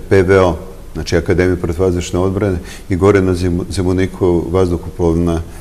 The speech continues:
akademija, tako da kada se, e, okupimo mi svi zajedno, e, to je bilo više, e,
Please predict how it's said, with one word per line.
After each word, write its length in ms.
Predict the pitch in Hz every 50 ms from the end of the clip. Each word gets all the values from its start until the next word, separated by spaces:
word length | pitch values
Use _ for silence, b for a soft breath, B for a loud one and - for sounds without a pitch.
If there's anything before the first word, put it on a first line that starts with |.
| B B B B B B B B B - - -
akademija, 680 | 85 82 - 95 87 82 95 98 101 104 104 104 98 - - -
tako 240 | - 92 - - 107
da 360 | 95 98 107 104 104 101 101 98 104 110 107 101 82
kada 240 | - 101 95 95 98
se, 160 | 90 - -
e, 40 | 92 - - - - - - 110 107 101 98 95 95 92 92 90 90 - - - - - - - -
okupimo 680 | - 107 104 104 - 143 127 135 - 117 104 101 104
mi 220 | 104 104 110 113 110
svi 260 | 110 - 123 117 117
zajedno, 560 | 104 113 117 120 113 95 85 85 87 98 107 107 B B B B B B B B - -
e, 40 | 92 95 87 85 82 - - - - -
to 120 | - 110
je 60 | 107 95
bilo 300 | 87 101 104 107 113 113
više, 360 | 101 107 120 113 - - 107
e, 220 | 95 90 87 87